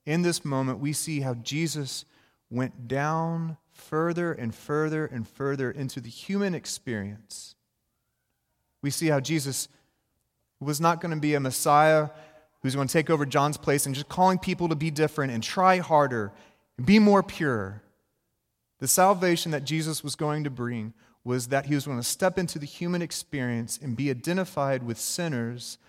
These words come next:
like you and I, so that we could have a new sense of hope, that Emmanuel in the water grabs a hold of me and he grabs a hold of you.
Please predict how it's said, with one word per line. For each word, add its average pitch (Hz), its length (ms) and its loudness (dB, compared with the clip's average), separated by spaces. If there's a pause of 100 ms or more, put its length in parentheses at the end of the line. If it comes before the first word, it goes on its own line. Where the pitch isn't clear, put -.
(160)
like 123 260 -4
you 170 160 0
and 147 160 0
I, 104 320 -4 (240)
so 170 240 0
that 160 160 2
we 147 260 0
could 180 240 -4 (120)
have 143 400 -2 (200)
a 123 100 -2
new 151 340 2
sense 151 300 -4
of 135 120 -10
hope, 101 360 -4 (580)
that 131 160 4
Emmanuel 131 1040 0 (420)
in 170 220 -2
the 170 80 0
water 110 580 -2 (340)
grabs 127 300 2
a 123 80 -4
hold 165 300 -2
of 127 120 -4
me 143 280 -4
and 123 80 -2
he 95 40 -4
grabs 135 360 -6
a 139 60 -10
hold 123 260 -6
of 110 120 -8
you. 92 300 -10